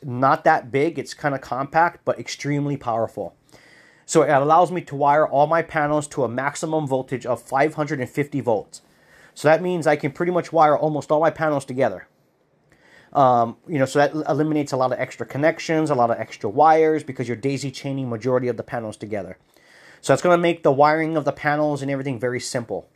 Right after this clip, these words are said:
Not only that, because we're gonna be wiring the panels in such a higher voltage, I don't need really thick, heavy-duty power cables,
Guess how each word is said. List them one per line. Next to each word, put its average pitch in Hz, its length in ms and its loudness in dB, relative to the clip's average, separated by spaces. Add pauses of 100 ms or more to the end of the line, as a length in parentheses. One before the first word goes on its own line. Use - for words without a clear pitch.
(720)
Not 143 340 4
only 156 220 2
that, 127 240 2
because 156 400 -4
we're 165 160 -2
gonna 156 160 -2
be 147 100 -6
wiring 139 400 -2
the 135 60 -2
panels 139 340 -2
in 123 100 -4
such 147 260 -2
a 120 40 -10
higher 131 360 -2
voltage, 131 560 0 (420)
I 165 140 4
don't 180 180 2
need 151 480 -2
really 147 320 -2
thick, 143 340 -2
heavy-duty 131 600 -2
power 135 300 2
cables, 95 520 -8